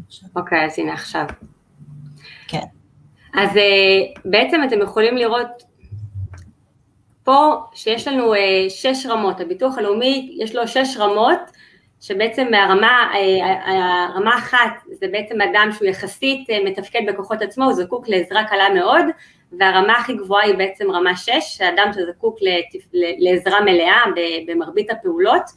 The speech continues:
Speaker 2: אה, ובעצם לפי הרמה שנקבעת, נקבע, נקבעות, אה, כמות השעות השבועיות שמוענקות לאותו אדם. אוקיי? אתם יכולים לראות שבדרגה שש למשל,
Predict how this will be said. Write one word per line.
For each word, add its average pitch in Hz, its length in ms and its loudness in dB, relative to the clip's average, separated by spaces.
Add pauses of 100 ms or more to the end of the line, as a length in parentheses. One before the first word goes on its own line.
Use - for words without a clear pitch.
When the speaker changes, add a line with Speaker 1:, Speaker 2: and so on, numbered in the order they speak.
(640)
Speaker 2:
אה, 185 40 2 (560)
ובעצם 233 440 0
לפי 226 280 0
הרמה 240 360 4
שנקבעת, 302 800 2 (320)
נקבע, 208 360 2 (260)
נקבעות, 214 540 0
אה, 226 120 -2
כמות 226 300 -2
השעות 226 340 -4
השבועיות 214 420 -6
שמוענקות 196 560 -2
לאותו 185 320 -2
אדם. 165 280 -2 (800)
אוקיי? 196 180 0
אתם 233 140 0
יכולים 220 300 -2
לראות 254 280 4
שבדרגה 180 460 0
שש 247 260 -4
למשל, 220 300 -4